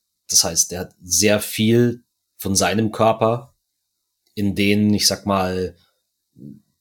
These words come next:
Lücken zwischen meinen Körperteilen, also zum Beispiel zwischen meinem Kinn und meiner Schulter,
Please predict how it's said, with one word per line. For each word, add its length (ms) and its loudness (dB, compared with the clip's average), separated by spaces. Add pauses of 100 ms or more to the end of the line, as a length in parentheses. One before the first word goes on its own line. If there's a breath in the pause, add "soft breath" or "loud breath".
(260)
Lücken 640 2
zwischen 640 0
meinen 280 -2
Körperteilen, 640 -4
also 200 -16
zum 180 -10
Beispiel 440 -10
zwischen 280 -4
meinem 180 -8
Kinn 160 -2
und 60 -4
meiner 220 -2
Schulter, 720 -8